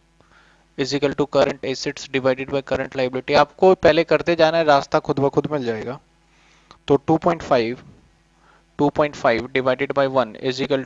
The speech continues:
to सीए divided by सीएल, Multiply करिए, टू पॉइंट फ़ाइव सीएल आ गया is equal to सीए।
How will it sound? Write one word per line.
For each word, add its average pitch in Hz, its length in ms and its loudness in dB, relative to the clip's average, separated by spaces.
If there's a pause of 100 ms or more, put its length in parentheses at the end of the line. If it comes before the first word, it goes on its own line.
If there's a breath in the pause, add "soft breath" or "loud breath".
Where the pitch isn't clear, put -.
to 117 120 -2
सीए 117 540 -6 (160)
divided 127 360 -2
by 135 140 0
सीएल, 107 440 -6 (440)
Multiply 139 460 -2
करिए, 135 340 -6 (500 soft breath)
टू 147 120 2
पॉइंट 143 260 -2
फ़ाइव 123 280 -2
सीएल 131 640 -4
आ 123 140 0
गया 127 180 -2
is 120 180 -4
equal 117 320 -4
to 135 60 -4
सीए। 98 380 -12